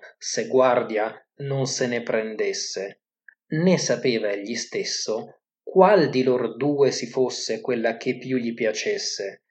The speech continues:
si era di tutte cose l'una simiglievole all'altra.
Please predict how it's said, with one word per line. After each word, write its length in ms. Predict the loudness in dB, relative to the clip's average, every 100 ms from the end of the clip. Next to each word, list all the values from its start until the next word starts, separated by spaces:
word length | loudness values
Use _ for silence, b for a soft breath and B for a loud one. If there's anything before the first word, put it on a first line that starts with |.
| _ _
si 400 | -10 -8 -4 2
era 500 | 4 4 2 -2 -6
di 200 | -10 -12
tutte 480 | -8 -10 -10 -8 -8
cose 760 | -8 -6 -4 -4 -2 -2 -2 -4
l'una 760 | -6 -2 -2 -2 -2 -2 -4 -8
simiglievole 1120 | -12 -8 -6 -4 -4 -4 -4 -6 -2 -2 -4
all'altra. 840 | -4 -4 -2 -4 -6 -10 _ -16